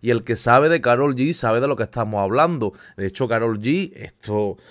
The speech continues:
lo publicó mil veces, que había querido mucho a Anuel, pero tenía que pasar páginas, se cambió el pelo de color,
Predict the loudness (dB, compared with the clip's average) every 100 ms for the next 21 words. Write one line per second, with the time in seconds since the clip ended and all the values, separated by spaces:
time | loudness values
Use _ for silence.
0 | -20 -2 0 2 0 -2 0 0 0 -2
1 | 0 2 2 0 -2 -2 0 2 2 2
2 | 2 0 -2 -2 -2 -2 0 0 0 -2
3 | -2 -2 -2 -2 -2 -2 -4 0 2 2
4 | 2 -4 -6 -4 -4 -2 -2 -2 0 0
5 | 0 -2 -2 2 4 4